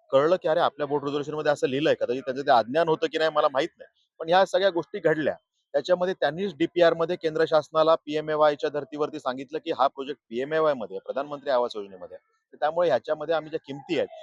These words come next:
त्या वीस ते तीस लाखाच्या मध्ये आम्ही मर्यादित ठेवू. जर त्या वाढल्या, तर त्याचा जो ताण आहे, आर्थिक भार आहे, तो सिडको सहन करेल," हे सिडकोनी म्हटलं.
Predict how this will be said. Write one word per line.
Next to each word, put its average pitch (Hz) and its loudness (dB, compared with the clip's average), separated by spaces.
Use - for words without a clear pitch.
त्या 156 0
वीस 156 -2
ते 175 -4
तीस 156 -10
लाखाच्या 139 -2
मध्ये 131 -4
आम्ही 131 -6
मर्यादित 107 -6
ठेवू. 147 -10
जर 131 -2
त्या 135 2
वाढल्या, 104 2
तर - -14
त्याचा 147 -8
जो 180 -6
ताण 156 2
आहे, 110 -2
आर्थिक 110 -2
भार 135 -2
आहे, 101 -8
तो - -20
सिडको 160 -4
सहन 110 -2
करेल," 82 -14
हे - -12
सिडकोनी 208 2
म्हटलं. 131 0